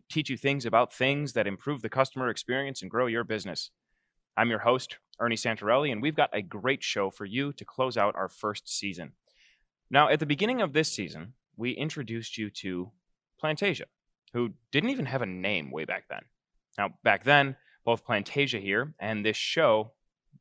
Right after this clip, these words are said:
were just a sprout, full of potential. And over the course of the season, as we have grown and gained knowledge, Plantasia has grown and gained height, leaves,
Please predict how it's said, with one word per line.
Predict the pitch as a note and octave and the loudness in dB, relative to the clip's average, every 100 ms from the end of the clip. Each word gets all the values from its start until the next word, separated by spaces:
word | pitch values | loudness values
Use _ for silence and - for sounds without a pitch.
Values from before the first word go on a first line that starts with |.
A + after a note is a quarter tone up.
| - | -10
were | |
just | C#3 F3+ - | -4 -4 -2
a | |
sprout, | A#2 - G#2 D#2 - - - _ _ _ _ _ _ _ _ _ _ _ _ _ _ _ _ | -4 -2 -2 -2 -4 -14 -20 _ _ _ _ _ _ _ _ _ _ _ _ _ _ _ _
full | - F3 | 2 6
of | F3 - | 6 4
potential. | A#2 F#2 - - _ _ _ _ _ _ | -8 -8 -8 -16 _ _ _ _ _ _
And | - | 2
over | E3 G#3 | 2 4
the | G3+ | 2
course | F#3+ F3+ | 2 0
of | D#3 | -2
the | A#2 | -6
season, | - F#3 F#3+ F#3 F3 _ - | -4 -2 -2 -2 -6 _ -12
as | - G#2+ | -10 -2
we | C#3+ | 2
have | D3+ G#2 | 2 -2
grown | G#2 C3 C#3 C#3+ | -2 2 2 0
and | F#2 | -6
gained | G2 F#2+ F2 | -6 -6 -2
knowledge, | A2+ C3+ C3+ C3 - _ _ - | 2 4 2 -4 -8 _ _ -2
Plantasia | D3 D3+ A3 F3 | 0 4 2 4
has | A2 G2 | 0 0
grown | G2 D2 F2 | 0 0 -4
and | F#2+ | 2
gained | A#2 A#2 | 2 4
height, | - D#3 D3+ - _ | 4 2 2 -10 _
leaves, | A2 C#3+ F#2+ - - | -2 0 0 -4 -12